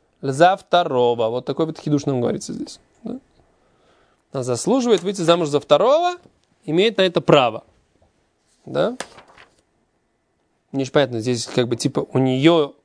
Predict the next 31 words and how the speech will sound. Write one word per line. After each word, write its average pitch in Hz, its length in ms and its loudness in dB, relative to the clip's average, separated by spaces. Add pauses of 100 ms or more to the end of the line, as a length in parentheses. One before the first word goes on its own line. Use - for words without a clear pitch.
(500)
мы 196 200 0
не 151 200 0
верим, 190 280 0
что 143 140 -4
она 135 120 0
может 143 200 0
нас 135 160 -2
обманывать. 147 480 0 (180)
Тут - 160 -16
мы 156 100 2
говорим, 151 200 2
что 143 340 -2
она 147 240 0
имеет, 135 240 0
получает 147 340 2
право 156 200 4
выйти 135 180 -10
замуж 127 220 -2
за 113 60 -10
второго. 135 260 0 (500)
Не 143 100 0
очень, 147 180 -4
не 139 160 2
очень 143 140 -2
понятно, 139 340 0
как 127 160 -6
бы, 131 120 -6
где 131 160 0
логика 135 400 -2
этого 123 240 -4
рассуждения. 135 540 0